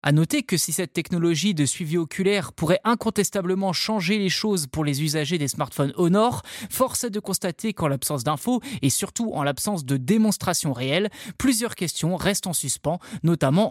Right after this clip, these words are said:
en ce qui concerne la confidentialité des données, même si la présence du processeur Snapdragon génération trois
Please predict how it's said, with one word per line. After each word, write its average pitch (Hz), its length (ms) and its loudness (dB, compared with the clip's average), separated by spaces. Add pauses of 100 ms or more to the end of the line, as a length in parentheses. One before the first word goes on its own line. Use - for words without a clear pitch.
en 156 60 2
ce - 100 -2
qui 151 140 -4
concerne 190 480 -2
la 156 100 0
confidentialité 202 880 0
des 147 100 -6
données, 139 380 4 (260)
même 226 220 6
si - 160 -2
la 190 100 2
présence 170 400 0
du 151 80 -2
processeur 147 560 0
Snapdragon 147 680 0
génération 127 540 2
trois 262 280 0